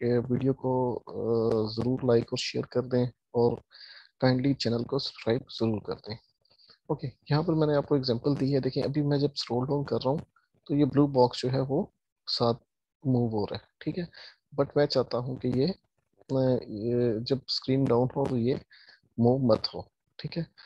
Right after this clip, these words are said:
तो मैं क्या करूँगा, इस ब्लू box को select करता हूँ और यहाँ पर आके स-, position में सी-, ये basically सी-, सीएसएस पोजीशंस होती हैं, static, absolute, relative, sticky, fixed।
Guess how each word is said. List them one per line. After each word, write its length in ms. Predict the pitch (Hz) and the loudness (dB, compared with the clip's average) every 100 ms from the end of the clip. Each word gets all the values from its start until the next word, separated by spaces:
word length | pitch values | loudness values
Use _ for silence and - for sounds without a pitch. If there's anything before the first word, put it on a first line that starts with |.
| - _ _ | -20 _ _
तो 60 | 165 | -2
मैं 180 | 147 156 | 2 4
क्या 100 | 156 | 4
करूँगा, 320 | 127 127 143 | 4 0 0
इस 100 | 147 | -2
ब्लू 160 | - 143 | -4 0
box 280 | 131 131 - | 0 0 -2
को 180 | 139 _ _ | -6 _ _
select 360 | - - 120 - | -10 -4 -4 -4
करता 280 | 156 - 151 | -8 -4 -6
हूँ 160 | 151 _ _ _ _ _ _ _ _ _ _ _ - - _ _ _ _ 151 | -6 _ _ _ _ _ _ _ _ _ _ _ -20 -20 _ _ _ _ -6
और 100 | 139 | -2
यहाँ 260 | 131 123 | 0 0
पर 160 | 127 135 120 | 0 -2 -2
आके 200 | 113 165 170 - | -2 -4 -6 -10
स-, 320 | - - - - - | -8 -8 -10 -6 0
position 420 | 117 120 - 143 | 2 2 0 0
में 240 | 135 175 - | 0 -2 -6
सी-, 280 | - 127 127 147 | -6 -4 -2 -2
ये 80 | |
basically 380 | 143 131 - 151 | -2 -4 -4 -4
सी-, 340 | - 135 139 131 | -2 0 0 0
सीएसएस 360 | - 147 165 | -2 -2 -2
पोजीशंस 460 | - 127 117 135 113 | 0 0 2 0 0
होती 320 | 95 - 98 | -2 -6 -8
हैं, 60 | 104 | -8
static, 600 | - 127 117 127 123 - - - _ - | 2 4 4 2 0 -4 -20 -20 _ -2
absolute, 640 | 120 - 117 120 120 117 113 | 0 0 0 2 0 2 2
relative, 360 | 117 117 117 | 2 2 0
sticky, 420 | 117 - 117 120 | 0 -6 -6 -4
fixed। 480 | 117 - - - - | -4 -4 -4 -6 -8